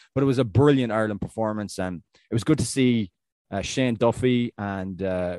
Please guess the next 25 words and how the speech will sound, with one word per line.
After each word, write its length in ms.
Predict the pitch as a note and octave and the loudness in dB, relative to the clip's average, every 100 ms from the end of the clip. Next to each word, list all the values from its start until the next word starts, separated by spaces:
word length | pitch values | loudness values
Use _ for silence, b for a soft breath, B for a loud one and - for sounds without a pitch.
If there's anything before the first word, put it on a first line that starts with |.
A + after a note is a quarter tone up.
| - | -8
Seamus 320 | - A2 G2+ | -6 -4 -2
Coleman 380 | - A2+ G#2+ G2 | 0 0 -2 -4
keep 200 | A#2+ G#2 | -6 -4
Ronaldo 600 | G#2 G2 G2+ F#2+ F2+ E2+ - | -4 0 0 0 -4 -6 -10
in, 200 | F#2+ F2+ | -12 -10
in 140 | F#2+ F#2 | -10 -8
their 100 | F2 | -6
back 240 | F2 E2+ | -6 -6
pocket. 340 | G2+ F2+ - | -4 -6 -8
There 100 | - | -10
was 140 | G2 F#2 | -10 -6
no 240 | A2 B2+ | -2 -2
late 440 | C3 A#2 A2+ G#2+ - | 0 0 -2 -4 -8
show 240 | A2+ G2 | -8 -8
for 260 | - F#2+ F#2 | -8 -10 -6
Ronaldo, 360 | G#2 G2+ F#2 - | -4 -2 -2 0
although 200 | B2 A#2+ | 2 4
he 80 | |
nearly 480 | A#2+ C#3 D#3 E3 C3 | 4 4 4 4 2
did 180 | A2+ A2+ | 0 -2
it 140 | G2+ | -2
right 160 | A2 A2 | -2 -4
at 100 | G2 | -4
the 100 | G2 | -4
end, 200 | G2 | -4